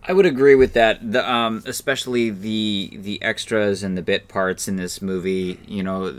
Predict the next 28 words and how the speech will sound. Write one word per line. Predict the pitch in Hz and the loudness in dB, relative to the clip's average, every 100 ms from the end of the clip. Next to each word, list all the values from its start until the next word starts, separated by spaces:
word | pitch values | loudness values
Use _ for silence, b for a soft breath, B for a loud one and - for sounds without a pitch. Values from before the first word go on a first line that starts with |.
| - | -10
a | 92 | -8
lot | 95 98 95 | -6 -4 -2
of | 101 | -4
their | 98 87 | -4 -6
lines | 85 87 85 87 - | -4 -4 -4 -6 -10
felt | 95 82 - | -8 -8 -10
very | 95 110 92 85 87 | -12 -6 -2 -2 -2
much | 87 85 - - | -4 -6 -10 -8
out | 87 | -6
of | 87 | -6
a | 82 | -10
tin | - 90 82 | -10 -10 -10
can. | - 85 85 82 82 | -8 -6 -6 -6 -10
Like, | - 82 78 - b b b b - | -8 -8 -8 -12 b b b b -10
you | 101 | -6
know, | 90 87 | -6 -6
"Here, | 107 104 98 90 | -4 -2 -2 -4
pull | - 131 127 | -4 0 2
your | 113 | 2
line | 107 104 104 104 | 0 0 0 0
out | 98 90 | 0 -2
of | |
a | 90 | -4
hat | - 98 92 | -2 2 2
and | 95 | -2
say | 87 104 92 | -6 -4 -4
it | - | -6
convincingly." | - 92 98 92 92 80 73 | -8 -6 -6 -6 -8 -10 -12